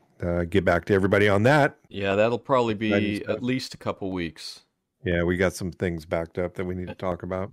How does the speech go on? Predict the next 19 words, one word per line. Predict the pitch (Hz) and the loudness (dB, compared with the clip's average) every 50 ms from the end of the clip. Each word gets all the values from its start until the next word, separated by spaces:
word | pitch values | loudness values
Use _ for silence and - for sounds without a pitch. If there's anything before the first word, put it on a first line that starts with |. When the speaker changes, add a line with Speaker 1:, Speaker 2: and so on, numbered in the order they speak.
| _ - | _ -10
Speaker 2:
and | 107 107 101 101 104 | -8 -8 -6 -6 -6
next | 110 117 - - - - | -6 -6 -8 -12 -10 -8
week, | 117 110 107 101 - - - _ _ | -6 -6 -6 -8 -10 -16 -20 _ _
I | 107 101 | -12 -12
think | - - 117 110 - | -10 -10 -12 -10 -10
we're | 110 | -8
gonna | 98 110 101 98 | -8 -6 -6 -6
spend, | - - - - 107 101 98 98 92 - - _ - | -8 -10 -10 -8 -6 -6 -6 -6 -8 -12 -16 _ -10
uh, | 104 98 - _ _ _ _ _ _ _ _ _ _ _ _ _ - | -8 -8 -10 _ _ _ _ _ _ _ _ _ _ _ _ _ -14
um, | 98 95 92 90 87 85 85 - _ _ _ _ - - | -12 -10 -10 -10 -10 -10 -12 -16 _ _ _ _ -20 -14
some | - - 107 92 | -8 -8 -8 -8
time | - 117 110 104 107 104 101 | -4 -2 -2 0 0 -2 -2
going | 95 98 95 95 95 95 | -2 -2 -2 -2 -2 -4
over | 95 90 90 92 90 | -4 -4 -6 -8 -8
Luis | 87 95 107 104 104 101 98 98 - - - _ 101 | -8 -6 -4 -2 0 0 -2 -2 -6 -12 -12 _ -6
Elizondo's | 101 95 92 85 95 95 92 92 87 87 90 87 85 82 - - - _ _ _ _ _ _ - | -4 -4 -4 -2 -2 -2 -2 -2 -2 -2 -2 -2 -2 -6 -8 -14 -20 _ _ _ _ _ _ -14
Inspector | 104 - - - 101 - - 98 | -14 -8 -4 -4 -4 -4 -6 -8
General | 87 95 92 90 98 101 98 | -4 -4 -4 -2 -2 -4 -4
complaint | - - 101 90 - - 104 95 95 98 | -6 -8 -10 -12 -4 -2 -2 -2 -2 -6